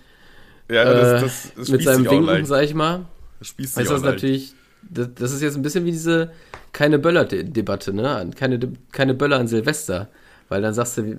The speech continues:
Speaker 2: wegen den armen Hunden, da sind die Rechten verwirrt.
Speaker 1: Ja, stimmt, da, da wissen die dann gar nicht, was sie machen sollen.
Speaker 2: Ja, da sagen die, ja, ja, hast recht, unsere Kampfhunde, aber die wollen auch böllern.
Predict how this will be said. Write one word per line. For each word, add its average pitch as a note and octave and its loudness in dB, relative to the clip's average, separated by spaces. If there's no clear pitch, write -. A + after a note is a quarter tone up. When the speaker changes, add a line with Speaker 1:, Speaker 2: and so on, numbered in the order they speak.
Speaker 2:
wegen A2+ 0
den A2+ -2
armen A2 -2
Hunden, D#3+ -4
da F#2 -6
sind A2+ -4
die A2 -2
Rechten A#2 -4
verwirrt. G#2+ -6
Speaker 1:
Ja, F#2+ 0
stimmt, G#2 -10
da, G2+ 2
da G#2+ 0
wissen C3+ -4
die C3+ -6
dann B2 -2
gar A#2+ 0
nicht, B2+ -4
was G#2+ -8
sie F#2+ -14
machen G2+ -6
sollen. G#2 -8
Speaker 2:
Ja, A2 0
da A2 0
sagen B2 2
die, A#2+ 0
ja, A#2 4
ja, A#2 4
hast A2+ -4
recht, C3+ 0
unsere A#2+ -4
Kampfhunde, D#3+ -2
aber C3 2
die A#2+ 0
wollen B2+ 0
auch A2+ -4
böllern. G#2+ -4